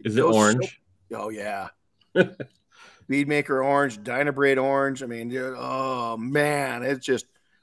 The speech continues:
Speaker 2: I love orange, you know? Well, you got my, you know, my uniform shirts right here from back in the day. So, uh, yeah, hold on. I've received one hundred messages a day with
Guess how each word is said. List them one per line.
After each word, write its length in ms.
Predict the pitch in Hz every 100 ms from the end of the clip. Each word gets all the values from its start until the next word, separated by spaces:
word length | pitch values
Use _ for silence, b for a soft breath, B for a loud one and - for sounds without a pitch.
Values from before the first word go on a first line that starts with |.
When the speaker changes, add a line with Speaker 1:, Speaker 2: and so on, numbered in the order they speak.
| -
Speaker 2:
I 140 | 175
love 280 | 160 151 165
orange, 400 | 156 240 143 107
you 80 | 120
know? 260 | 127 143
Well, 120 | 135 139
you 80 |
got 160 | 127 127
my, 180 | 131 117 -
you 80 | 127
know, 80 | 117
my 140 | 113
uniform 420 | 113 135 151 120
shirts 320 | 110 - 113 -
right 160 | 120
here 260 | 127 143 120
from 300 | - 113 101 _ _ _ _
back 220 | - 117 123
in 60 |
the 60 | 107
day. 300 | 104 107 101
So, 460 | - 123 110 107 -
uh, 360 | 104 107 107 98 _ _ _ _ _ _ _ _ _ _
yeah, 260 | 123 127 117
hold 200 | 131 139
on. 160 | 131
I've 80 | 123
received 280 | 127 - 135
one 140 | 131
hundred 180 | 156 156
messages 400 | 143 143 - 120
a 40 | -
day 300 | 131 131 127
with 360 | 117 113 -